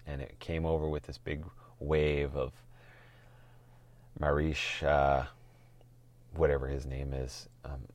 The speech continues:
Maha-, Maharishi, Ma-, whatever. A bunch of sort of culty guru yogis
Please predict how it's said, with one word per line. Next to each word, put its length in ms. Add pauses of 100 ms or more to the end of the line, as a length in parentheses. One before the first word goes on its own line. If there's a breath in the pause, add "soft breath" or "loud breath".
(180)
Maha-, 460 (200)
Maharishi, 960 (920)
Ma-, 120 (280)
whatever. 460 (840 loud breath)
A 100
bunch 260
of 280 (100)
sort 240
of 140
culty 500
guru 460
yogis 760